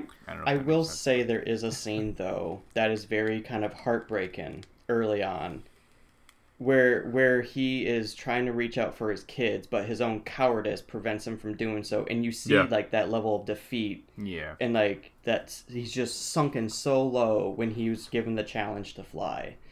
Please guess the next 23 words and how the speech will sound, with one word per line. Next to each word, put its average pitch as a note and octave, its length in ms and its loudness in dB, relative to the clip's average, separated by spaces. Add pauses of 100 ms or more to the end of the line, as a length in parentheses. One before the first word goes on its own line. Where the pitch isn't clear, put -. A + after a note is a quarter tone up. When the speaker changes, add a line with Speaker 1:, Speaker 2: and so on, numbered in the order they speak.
(340)
Speaker 3:
Yeah. A2 200 8
Speaker 2:
Uh, A2 180 8
and A#2+ 100 0
you A#2+ 80 -4
see C3+ 360 4
with B2+ 180 2
his B2 160 -2
kid, A#2+ 540 0 (200)
Jack, A#2 440 6
just A2 320 -4
reaching B2+ 360 0
out, G#2+ 480 2 (720)
Speaker 3:
Yeah. G#2+ 220 8
Speaker 2:
um, G#2 300 -4 (140)
like, G#2+ 160 -4
"Come E3+ 160 -4
on, C3 160 0
Dad, A#2 260 -4
just - 340 -2 (400)
please." F3 400 4
Like, - 400 2
that E3+ 260 8
character, D3 400 0